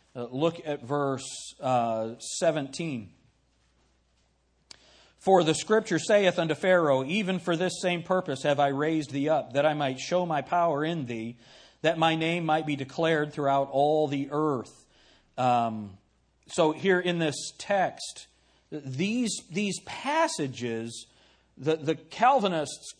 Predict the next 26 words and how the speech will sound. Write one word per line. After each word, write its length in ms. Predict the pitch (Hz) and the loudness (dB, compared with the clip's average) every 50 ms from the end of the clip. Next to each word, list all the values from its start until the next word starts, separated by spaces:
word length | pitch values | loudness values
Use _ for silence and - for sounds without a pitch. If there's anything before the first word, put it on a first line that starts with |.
| - 139 | -14 -8
get 160 | 127 180 175 | -4 0 2
all 300 | 170 165 170 165 160 143 | 2 4 4 2 2 0
worked 320 | 135 160 175 160 170 - 185 | -2 -2 -2 -2 -2 -2 -2
up 120 | 175 - | -2 -2
about 280 | 156 135 143 135 131 - | -2 -2 -2 -2 -2 -2
these 160 | 139 123 - | -8 -12 -10
passages, 720 | - 196 254 262 240 - 123 101 - 87 73 64 - - _ _ _ _ _ | -10 -10 -10 -10 -12 -14 -16 -16 -18 -20 -20 -20 -20 -20 _ _ _ _ _
and 160 | - 139 143 147 | -10 -8 -4 -2
they 140 | 147 151 | -2 0
act 220 | 156 165 185 - 170 | 0 0 -2 -2 -6
as 120 | 160 143 | -6 -6
if 120 | 156 147 156 | -6 -6 -6
it 100 | 147 139 | -8 -6
has 240 | 143 156 151 147 | -4 -4 -4 -4
to 100 | - - | -6 -12
do 320 | 131 127 143 143 139 139 135 135 - _ _ _ - | -10 -8 -6 -6 -6 -6 -8 -10 -14 _ _ _ -8
with 140 | - 151 147 | -6 -6 -6
the 80 | 147 143 | -4 -4
way 180 | 127 135 131 | -2 -2 -2
that 160 | 135 131 131 | -2 -2 -6
a 40 | 131 | -8
person 440 | 127 - - 143 139 - - 127 120 | -8 -8 -8 -8 -8 -6 -8 -10 -8
gets 320 | 113 117 110 - - - | -8 -10 -10 -10 -12 -10
saved. 600 | - 185 190 185 127 92 82 - - _ _ _ _ _ _ _ _ _ _ _ _ _ _ _ _ _ _ _ _ _ _ _ _ _ _ _ | -6 -4 -4 -4 -4 -8 -14 -18 -20 _ _ _ _ _ _ _ _ _ _ _ _ _ _ _ _ _ _ _ _ _ _ _ _ _ _ _
All 120 | 113 110 | -12 -10
right? 340 | 110 113 120 135 160 185 - | -8 -6 -4 -4 -6 -6 -10